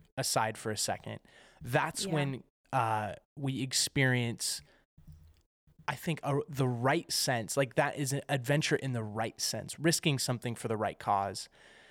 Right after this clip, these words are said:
Speaker 2: Yeah.
Speaker 1: And I can talk a big game about that stuff, but in m-,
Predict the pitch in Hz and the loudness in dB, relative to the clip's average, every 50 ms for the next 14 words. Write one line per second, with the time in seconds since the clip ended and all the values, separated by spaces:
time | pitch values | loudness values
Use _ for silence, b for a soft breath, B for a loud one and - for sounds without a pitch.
0 | B B B B B _ _ - 202 190 190 196 190 - - 233 247 - - 220 | B B B B B _ _ -10 -6 -2 0 0 0 0 0 -2 -2 -2 -2 0
1 | - - 151 135 147 - - 135 131 131 117 110 127 120 120 127 127 127 139 135 | 2 4 4 4 4 2 0 -2 -2 -2 -2 0 -2 0 0 0 2 4 4 4
2 | - - 143 135 - - - 151 135 127 - - - 135 - - 143 135 127 127 | 4 4 2 2 2 0 2 2 2 2 0 2 2 2 2 0 -4 -6 -6 -6
3 | - - 135 - | -6 -8 -8 -10